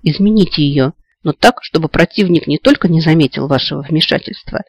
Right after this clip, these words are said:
но и посчитал это своим решением, или вас, детки, этому не учили? Но лорд-директор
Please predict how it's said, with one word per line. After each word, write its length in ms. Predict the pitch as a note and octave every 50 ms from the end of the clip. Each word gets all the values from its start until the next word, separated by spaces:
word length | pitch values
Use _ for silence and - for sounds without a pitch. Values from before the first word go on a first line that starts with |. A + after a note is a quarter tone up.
| _ _ _ _ _
но 160 | D3+ D3 D#3
и 60 | G#3
посчитал 480 | A3 - A3 - - - - G#3 G#3+ A3
это 160 | G#3 - G3
своим 380 | - - F#3+ G3 G#3+ A3+ G3 D#3
решением, 500 | C#3 C#3 - - - - - - - - - _ _ -
или 160 | A#3+ B3+ C4
вас, 260 | C4 C4+ C4 - - -
детки, 320 | G3+ G3+ A#3 B3 - - A#3+
этому 220 | A#3 - A3+ A3+
не 140 | A#3 A#3 A#3+
учили? 380 | A#3+ A#3 - - D#3 A#2+ - - - - _ _ _ _ _ _ _ _ _ _ -
Но 280 | - D#3 E3 F3 - - -
лорд-директор 840 | F#3+ G3 G3 G3+ F#3 - F#3 E3+ F3 F3+ F3+ - - - -